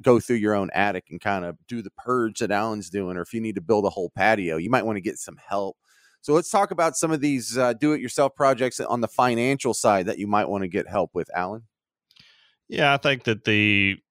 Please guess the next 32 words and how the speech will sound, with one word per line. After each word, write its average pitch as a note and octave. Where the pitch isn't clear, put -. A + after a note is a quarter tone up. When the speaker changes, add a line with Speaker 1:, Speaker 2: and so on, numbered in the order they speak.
Speaker 2:
natural D3+
tendency A2+
is -
to G2+
try G2
to F#2+
figure G#2
things G2+
out F#2+
on F#2
our F2
own F2
and F2+
try G2
to F2
see G#2
if -
we F#2+
can F#2
do F#2+
things F#2
on F2+
our F2
own F2+
and F2
to F2
maybe G#2+
save G#2
a F#2
few G2+
dollars F#2
in F#2